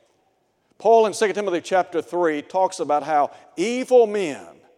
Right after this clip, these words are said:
grow worse and worse. Some of the things that are going on in our country today by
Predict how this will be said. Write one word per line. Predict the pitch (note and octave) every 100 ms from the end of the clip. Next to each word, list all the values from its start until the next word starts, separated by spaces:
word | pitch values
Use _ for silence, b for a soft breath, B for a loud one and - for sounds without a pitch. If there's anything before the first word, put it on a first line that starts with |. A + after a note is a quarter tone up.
| _ _ _ _ _ -
grow | C3 E3+
worse | C#3 B2 E3 G3+ A3 A3+ - - - _ _ D#3
and | E3+ D#3
worse. | E3 E3 G#2+ - - - - - _ _ _ _ _ _ _ _ _ _ _ _ _ _ _ _ _ _
Some | - A3+
of | G#3+
the | F3+
things | - G3+ G#3 F3+
that | D3
are |
going | C#3 F#3+ F#3+ F3
on | F3 F3+
in | C#3
our | C#3+ F3+
country | - F#3+ F3 D#3
today | C#3 D3 D#3+ E3+
by | B2+ C3+ C3+